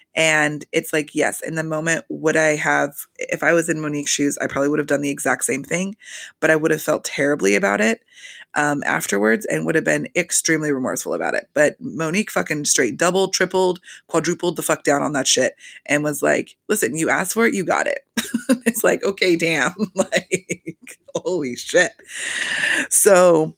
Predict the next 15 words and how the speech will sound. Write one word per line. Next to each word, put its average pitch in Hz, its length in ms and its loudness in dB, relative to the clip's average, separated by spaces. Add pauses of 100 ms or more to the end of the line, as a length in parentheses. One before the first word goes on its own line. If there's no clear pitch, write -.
(760)
eh, 254 100 -6 (180)
rightfully 220 460 0
so, 147 260 2
Candace 151 460 -4
was 151 140 -6
wanting 143 340 -2
to - 100 -8
get 139 120 0
an 123 80 -4
apology 127 500 -2
from 135 220 -6
Karen, 127 520 -4 (640)
um, 78 460 0
with 143 180 0
this, - 260 2